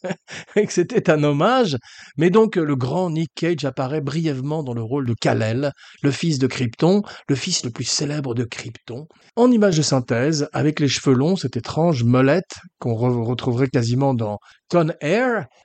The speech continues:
Donc, il le joue également dans un dessin animé, et on verrait qu'il fait la voix, je crois, de Superman dans, euh, Teen Titans Go to the Movies, qui est un excellent dessin animé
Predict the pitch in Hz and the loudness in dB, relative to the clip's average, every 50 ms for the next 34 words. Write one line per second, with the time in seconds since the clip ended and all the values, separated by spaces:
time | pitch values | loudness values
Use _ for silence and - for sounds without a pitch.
0 | _ 160 202 240 233 - - - _ - 208 202 214 208 208 196 185 220 233 208 | _ 4 4 4 4 2 -4 -12 _ -4 -2 0 2 4 2 2 2 0 0 0
1 | 175 170 170 170 185 190 175 156 143 151 139 143 156 151 - 170 156 147 135 127 | 0 0 -2 0 -2 -2 -2 -2 -4 -4 -4 -4 -4 -4 -4 -4 -4 -4 -4 -4
2 | 127 123 131 156 185 214 233 - _ - - - - - - - 160 180 196 226 | -4 -2 -2 0 0 -2 -2 -4 _ -20 -20 -20 -20 -14 -6 0 2 4 4 4
3 | 214 170 147 139 147 139 147 185 180 - 151 135 117 - - 233 233 202 160 139 | 2 -2 -4 -2 0 0 0 0 -2 -2 -4 -4 -2 0 2 2 2 2 2 0
4 | 131 143 160 190 190 175 123 139 143 - - 175 165 156 - - 127 151 220 214 | 0 0 2 2 2 2 0 -4 -6 -4 -2 -2 -2 -2 -2 -4 -2 -2 -2 -2
5 | - - 208 170 - 156 131 123 127 135 160 185 196 175 - - - - - - | 0 -2 -2 0 0 0 0 2 2 2 2 0 0 -2 -4 -6 -12 -20 -20 -20
6 | - _ - 131 143 285 302 277 262 285 - - 160 147 139 135 135 131 - - | -14 _ -4 -2 0 2 4 2 2 0 -2 0 2 2 4 4 2 2 0 -2
7 | - 247 240 233 214 170 - 185 175 175 175 - 185 175 165 139 151 160 135 120 | 0 2 2 2 2 0 -2 -2 -2 -2 -2 -2 -2 -2 -2 -4 -6 -8 -2 2
8 | 190 208 208 - - 175 147 147 123 123 127 135 143 135 120 117 117 151 185 208 | 4 4 4 4 -2 -4 -2 0 2 4 6 6 6 6 4 4 2 2 2 0
9 | 208 - - - 123 - 135 120 147 143 - - 160 151 156 147 147 139 135 - | -2 -2 -4 -6 -6 -4 -2 -2 -2 -2 -2 -2 -2 0 0 0 0 0 2 2
10 | 143 135 139 147 156 160 | 0 2 2 2 2 2